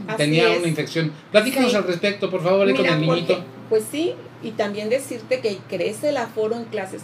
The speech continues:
Speaker 1: presenciales en Baja California, pero sí, efectivamente, Jorge, la semana pasada dimos a conocer que,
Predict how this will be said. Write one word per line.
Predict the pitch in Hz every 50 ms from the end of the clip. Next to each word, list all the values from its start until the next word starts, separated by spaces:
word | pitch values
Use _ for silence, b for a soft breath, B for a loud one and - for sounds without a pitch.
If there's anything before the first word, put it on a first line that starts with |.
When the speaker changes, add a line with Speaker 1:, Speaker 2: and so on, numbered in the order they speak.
| -
Speaker 1:
presenciales | - 220 214 - 220 208 - - 185 180 190 185 -
en | 214 202
Baja | 185 190 - - - -
California, | - 208 202 196 - - 233 254 285 285 247 190 175 - B B B B B B B - -
pero | 233 233 220 220 220 214
sí, | - - 269 294 302
efectivamente, | 285 294 240 214 - - - 220 214 220 233 240 240 220 220 226 226 240 233 -
Jorge, | 247 233 233 226 - 247 247
la | 240 214 214
semana | 214 220 202 196 196 202 233 233 -
pasada | 220 214 - 208 202 208 220 214
dimos | 214 226 220 226 233 233 -
a | 233 226
conocer | - 202 202 196 190 190 - - - 220 233 262 269 - -
que, | - - 208 196 185